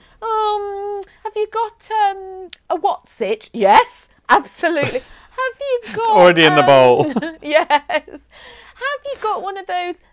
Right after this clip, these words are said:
Speaker 1: little, um, you know, the mince pies, but with the icing top?" "Yes, yes, we've got that." <laughs> You know, June has to be able to, "Have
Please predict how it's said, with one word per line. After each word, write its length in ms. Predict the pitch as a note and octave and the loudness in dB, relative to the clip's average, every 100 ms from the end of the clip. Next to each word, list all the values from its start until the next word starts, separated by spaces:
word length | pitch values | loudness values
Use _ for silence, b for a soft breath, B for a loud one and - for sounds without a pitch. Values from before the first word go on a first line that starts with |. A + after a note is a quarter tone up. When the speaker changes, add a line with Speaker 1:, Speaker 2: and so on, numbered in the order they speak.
| - D#4+ E4+ F4 | -12 -8 -6 -6
Speaker 1:
little, 800 | F4+ _ - D#4 A#3+ G3+ E3+ - - | -8 _ -14 -6 -4 -2 -4 -4 -4
um, 680 | G3 F#3 F3+ E3+ E3 D#3+ D3+ _ | -2 -2 -4 -8 -14 -16 -18 _
you 140 | B3+ | -10
know, 120 | D4 D#4 | -8 -8
the 100 | F4 | -8
mince 360 | F4 D#4+ - | -10 -12 -16
pies, 380 | - E4 C4+ A#3 | -10 -4 -2 -4
but 160 | - G#3 | -8 -8
with 200 | B3+ G#3+ | -8 -4
the 140 | B3 | -2
icing 580 | A#3+ A#3+ A#3+ B3+ A#3+ A#3 | 0 -2 -4 -12 -10 -12
top?" 340 | - A#3 - | -4 -4 -4
"Yes, 540 | E3+ G3+ B4 - - _ b - | 0 4 4 2 -16 _ b 4
yes, 440 | C4 B4+ - - | 6 6 2 -2
we've 180 | G#4 - | -2 2
got 200 | D#4 - | 0 0
that." 120 | D4 A4 | -4 -6
<laughs> 40 | - C#4+ | -14 -4
You 80 | C4+ | 0
know, 160 | B3+ - | 0 -2
June 300 | - F4+ F#4 F#4+ | 2 4 4 0
has 120 | - | -8
to 60 | D#4+ | -6
be 80 | D4 | -4
able 520 | C#4 C4 C4+ B3+ B3 | -4 -2 -4 -2 -8
to, 80 | C4+ | -10
"Have 400 | A4+ - - | -16 -18 -12